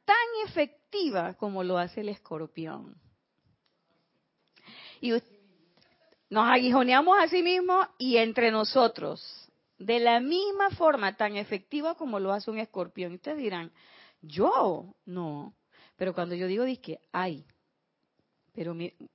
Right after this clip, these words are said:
perdón, Edith, que te voy a tomar de ejemplo. Mírala, Edith, qué mal combinada anda. Eso no le cue-, eso no le, eso no le cae.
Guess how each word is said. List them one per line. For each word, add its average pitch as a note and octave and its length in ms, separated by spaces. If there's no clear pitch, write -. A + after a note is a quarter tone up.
perdón, G#3+ 340
Edith, A3+ 260
que F#3 100
te F3+ 80
voy F3 80
a F3 40
tomar F3+ 220
de F3+ 60
ejemplo. D3+ 460
Mírala, G3 320
Edith, D#3+ 340
qué F3+ 200
mal A3 260
combinada G3+ 720
anda. E3+ 380
Eso A#3 240
no B3 80
le B3 100
cue-, B3+ 240
eso C4 220
no C4 100
le, B3+ 180
eso B3 220
no B3 80
le A#3+ 140
cae. G#3+ 320